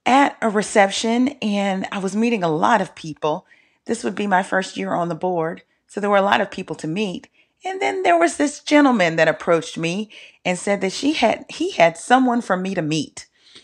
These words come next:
and that he felt like we would be great friends. Well, it turns out that his friend was none other than Denise Graves, the opera diva, <laughs> mezzo-soprano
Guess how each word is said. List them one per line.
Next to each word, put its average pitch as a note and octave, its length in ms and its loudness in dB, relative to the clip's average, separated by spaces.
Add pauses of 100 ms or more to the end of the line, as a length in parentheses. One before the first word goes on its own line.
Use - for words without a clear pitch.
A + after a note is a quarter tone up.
(480)
and F#3 400 2
that F3 320 6
he D#4 260 -2
felt B3+ 260 4
like G3+ 180 4
we G#3+ 140 -2
would F#3 120 -6
be E3 140 -6
great G3 420 -2
friends. D#3+ 680 -2 (360)
Well, F#3 100 -2
it - 120 -2
turns A3 340 0
out D#3+ 400 2 (280)
that F3 120 -2
his G#3+ 200 -2
friend A3+ 520 0 (480)
was F3 180 -4
none A3 300 4
other G3+ 380 2 (100)
than E3 140 0
Denise E3 360 -4
Graves, - 640 0 (460)
the E3 300 -4
opera D#3 460 2
diva, G#3 680 2 (380)
<laughs> - 400 -4
mezzo-soprano G#3+ 1160 4